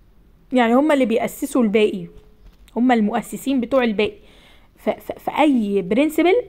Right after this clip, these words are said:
أصلًا بيبقى فيه أدوار وبيبقى فيه قواعد، سواء الفيد-، الكونفيدنت تراست اللي هي الثقة، أو فيدلت اللي هي فيسفول اللي هو ال-، تقول الحق يعني وتفي بالوعد وكده، آه، توفي بوعدك. في-، فيراسيتي اللي هو الإخلاص والأونست وتكون صادق وكده، فاهم الفكرة؟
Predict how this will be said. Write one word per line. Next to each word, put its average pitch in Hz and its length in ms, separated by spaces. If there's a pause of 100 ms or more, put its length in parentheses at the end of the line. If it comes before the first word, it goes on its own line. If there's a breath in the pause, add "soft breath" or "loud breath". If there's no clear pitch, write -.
أصلًا 277 280
بيبقى 240 260
فيه - 200
أدوار 240 500
وبيبقى 233 340
فيه 277 160
قواعد، 214 420 (480 loud breath)
سواء 247 360
الفيد-، 214 320
الكونفيدنت 220 760
تراست 240 360
اللي 214 120
هي - 20
الثقة، 240 320
أو 202 120
فيدلت 233 420
اللي 208 200
هي 233 100 (300 loud breath)
فيسفول 254 440
اللي 196 220
هو 226 120
ال-، 190 580 (260)
تقول 254 220
الحق 254 340
يعني 233 280
وتفي 247 380
بالوعد 208 480
وكده، 226 340 (360 loud breath)
آه، 202 100
توفي 247 340
بوعدك. 175 400 (300 soft breath)
في-، 214 200
فيراسيتي 240 500
اللي 208 100
هو 233 140
الإخلاص 226 500
والأونست 208 480
وتكون 233 300
صادق 214 380
وكده، 185 240
فاهم 220 180
الفكرة؟ 214 400